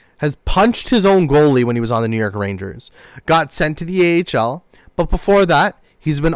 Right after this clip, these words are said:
on social media promoting, or not, sorry, not promoting, I shouldn't say that, but it looks like allegedly he's been on social media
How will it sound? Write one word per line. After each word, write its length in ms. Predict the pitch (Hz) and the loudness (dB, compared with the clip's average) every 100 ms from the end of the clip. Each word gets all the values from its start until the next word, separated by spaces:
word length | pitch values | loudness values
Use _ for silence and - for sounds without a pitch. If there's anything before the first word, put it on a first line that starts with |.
| - | 0
on 240 | 143 170 | 0 0
social 400 | 175 185 175 196 | 0 0 0 0
media 580 | 165 160 147 139 127 123 - _ _ - | 0 0 0 0 0 -2 -6 _ _ -10
promoting, 640 | - 147 135 131 131 131 - - | -4 0 2 0 -2 -8 -12 -8
or 80 | 143 | -4
not, 240 | 180 - | -4 -4
sorry, 200 | - 131 | -4 -2
not 180 | 156 190 | -2 -2
promoting, 380 | 196 160 123 107 | 0 2 2 0
I 60 | |
shouldn't 240 | 110 143 123 | -4 -4 -4
say 80 | 107 | -4
that, 240 | 98 - _ - - | -6 -12 _ -20 -6
but 120 | - 180 | 0 2
it 60 | |
looks 340 | 180 220 - 240 | 2 -2 -2 0
like 240 | 233 - | 0 0
allegedly 560 | 160 151 165 160 156 160 | 0 2 2 2 -2 -4
he's 200 | 143 127 | -4 -2
been 180 | 139 147 | 0 0
on 160 | 165 | 0
social 320 | 160 151 147 | -2 -4 -2
media 480 | 139 127 120 113 107 | -4 -4 -2 -2 -4